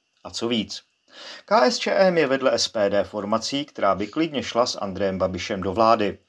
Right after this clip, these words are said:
nebo ho aspoň za patřičnou odměnu tolerovala. Podobně jako to dělala v minulém volebním období.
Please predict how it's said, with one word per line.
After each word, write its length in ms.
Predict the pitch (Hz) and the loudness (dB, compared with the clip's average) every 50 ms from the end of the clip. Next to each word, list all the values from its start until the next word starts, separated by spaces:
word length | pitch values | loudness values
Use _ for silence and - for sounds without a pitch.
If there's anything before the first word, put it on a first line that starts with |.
| _ _ _ | _ _ _
nebo 200 | - - 214 233 | -10 -8 -6 -4
ho 120 | 226 233 143 | 0 0 0
aspoň 460 | - - - - 165 170 170 170 165 147 | 0 0 -2 -2 0 0 0 -2 -6 -6
za 120 | - 110 | -8 -6
patřičnou 500 | 104 107 98 - - 101 87 - 104 95 | -6 -6 -8 -8 -10 -12 -10 -8 -8 -6
odměnu 440 | 87 92 92 85 90 95 95 92 92 | -6 -8 -8 -8 -8 -6 -6 -6 -6
tolerovala. 680 | 92 - 117 117 127 127 127 117 110 107 104 92 85 - - _ _ _ _ _ - - - _ | -8 -4 4 4 6 6 6 6 6 6 6 4 4 0 -6 _ _ _ _ _ -20 -20 -20 _
Podobně 380 | - 185 214 247 247 220 220 214 | -6 0 2 2 2 2 0 0
jako 180 | 202 190 - 120 | 0 -2 -4 -6
to 140 | - 110 | -6 -6
dělala 460 | 95 87 107 107 117 127 123 127 131 123 | -2 0 4 6 6 8 8 6 4 2
v 80 | 92 | 0
minulém 380 | 92 92 95 92 95 98 98 92 | -4 -6 -4 -2 -2 -2 -2 -2
volebním 440 | 90 90 90 82 82 90 90 85 92 | -4 -4 -6 -6 -6 -10 -10 -10 -10
období. 540 | 92 92 107 101 95 101 98 95 90 90 | -6 -4 -4 -2 -2 -2 -4 -4 -6 -8